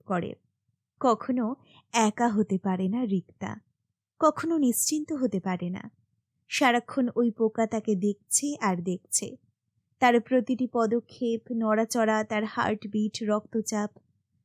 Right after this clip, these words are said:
সবকিছুর খবর পাঠাচ্ছে একটি স্টোর হাউসে। চব্বিশ ঘন্টার মনিটরিং। সে শুনেছে, সূক্ষ্মাতি সূক্ষ্ম কলকবজায় তৈরি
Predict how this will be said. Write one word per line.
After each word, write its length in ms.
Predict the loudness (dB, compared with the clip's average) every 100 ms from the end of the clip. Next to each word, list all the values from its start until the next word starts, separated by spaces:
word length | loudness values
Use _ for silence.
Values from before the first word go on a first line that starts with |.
| 0
সবকিছুর 640 | 4 4 2 -4 -2 -6
খবর 400 | -4 0 2 0
পাঠাচ্ছে 560 | 0 -4 -4 -8 -4 -2 -4 _ _ _ 0
একটি 280 | 0 -2 -6
স্টোর 380 | -4 -2 0 0
হাউসে। 440 | 0 0 -2 -4 -8 -12 _ _ _ _ -2
চব্বিশ 400 | 2 2 2 0 0
ঘন্টার 380 | -2 0 0 0
মনিটরিং। 600 | 0 0 -2 -8 -10 -12 -16 -20 _ _ _ _ _ -6
সে 160 | -2 -2
শুনেছে, 580 | 0 0 0 0 -4 -6 -12 _ _ _ _ _ -6
সূক্ষ্মাতি 540 | -4 -4 -6 -4 -4
সূক্ষ্ম 340 | -4 -6 -6 -6
কলকবজায় 720 | 0 0 0 -2 -4 -2 -2
তৈরি 380 | 0 0 0 -2